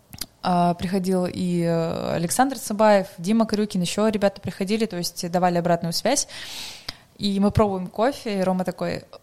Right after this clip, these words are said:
"Он другой". Ну, типа, он, он начинает сильно, э, деградировать, что ли. Э,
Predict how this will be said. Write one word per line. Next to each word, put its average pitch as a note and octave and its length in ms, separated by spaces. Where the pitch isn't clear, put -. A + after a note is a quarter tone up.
"Он F#3 200
другой". F3+ 480
Ну, F#3+ 80
типа, - 180
он, G3 320
он F#3+ 300
начинает F#3+ 480
сильно, F#3 400
э, F3 540
деградировать, F#3 600
что - 200
ли. E3+ 140
Э, F3+ 320